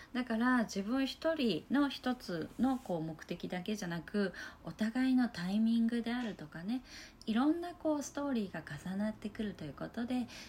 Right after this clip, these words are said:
えー、すぐに即実現することもあれば、えー、最善の期間、えー、最善のシチュエーションという時が訪れることがありますのでね、えー、そのことにもしっかりと、もう宇宙に、メビウスに委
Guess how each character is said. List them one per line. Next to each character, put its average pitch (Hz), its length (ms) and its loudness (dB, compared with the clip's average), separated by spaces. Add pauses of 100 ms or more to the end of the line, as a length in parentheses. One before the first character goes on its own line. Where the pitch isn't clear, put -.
(140)
え 151 300 -4
ー、 - 100 -12
す 320 140 -4
ぐ 320 100 -2
に 190 140 4
即 151 300 -6
実 151 300 -6
現 240 220 4
す 247 80 -2
る 254 100 0
こ 262 120 -4
と 254 160 -2
も 185 140 -2
あ 175 60 -6
れ 190 180 -4
ば、 240 200 -2 (340)
え 175 60 -6
ー、 175 80 -4
最 160 320 -4
善 233 300 2
の 233 120 2
期 - 160 -14
間、 - 240 -4 (360)
え 147 220 -8
ー、 147 60 -10
最 175 260 -6
善 220 220 -2
の 262 100 4
シ - 140 -6
チ - 140 -6
ュ 160 100 -4
エ 160 60 -4
ー - 20 -6
シ - 120 -8
ョ 196 60 -4
ン 226 80 0
と 254 80 -4
い 240 80 0
う 226 40 -2
時 247 280 -4
が 135 80 -2
訪 151 380 -6
れ 233 160 0
る 233 80 0
こ 156 160 -6
と 156 100 -8
が 143 140 -8
あ 151 60 -6
り 185 100 -6
ま 240 180 0
す - 140 -14
の 160 120 -4
で - 100 -10
ね、 226 220 -2 (400)
え 156 220 -4
ー、 151 60 -6
そ 170 120 -10
の 185 140 -4
こ 233 140 -6
と 302 160 -4
に 320 120 0
も 165 140 0
し - 180 -12
っ - 60 -20
か 208 140 -2
り 202 100 -2
と、 - 140 -6 (180)
も 156 260 -4
う - 40 -6
宇 151 80 -8
宙 160 200 -6
に、 143 140 -2
メ 160 160 -2
ビ 165 140 -4
ウ 156 40 -2
ス 147 120 -8
に 143 140 -4
委 147 80 -4